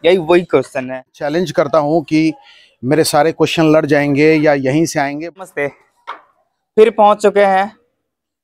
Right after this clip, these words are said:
Speaker 1: दरभंगा के जाने माने शिक्षक खान सर, आरी खान सर के पास। और आज का कारण है, आज कोई क्वेश्चन पे बात नहीं करेंगे, क्योंकि आज क्वेश्चन सर लेके आए हैं।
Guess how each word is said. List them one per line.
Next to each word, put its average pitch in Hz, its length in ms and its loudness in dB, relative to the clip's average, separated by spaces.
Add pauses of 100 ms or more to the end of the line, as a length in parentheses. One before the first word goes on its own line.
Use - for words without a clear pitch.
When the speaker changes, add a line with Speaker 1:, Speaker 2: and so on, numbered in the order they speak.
Speaker 1:
दरभंगा 190 540 2
के 202 400 2
जाने 202 280 4
माने 202 240 0
शिक्षक 196 520 0 (380)
खान 202 260 2
सर, 196 340 2 (800)
आरी 185 200 4
खान 185 200 -4
सर 175 140 2
के 160 100 2
पास। 139 480 -2
और 156 300 2
आज 214 260 6
का 247 120 2
कारण 233 480 4
है, 233 260 2 (680)
आज 208 180 4
कोई 226 140 4
क्वेश्चन 226 380 0
पे 220 60 4
बात 180 240 4
नहीं 175 120 0
करेंगे, 135 360 0 (560)
क्योंकि 226 380 4
आज 220 460 4 (100)
क्वेश्चन 196 380 0
सर 185 280 0
लेके 147 280 0
आए 123 240 0
हैं। 127 200 -8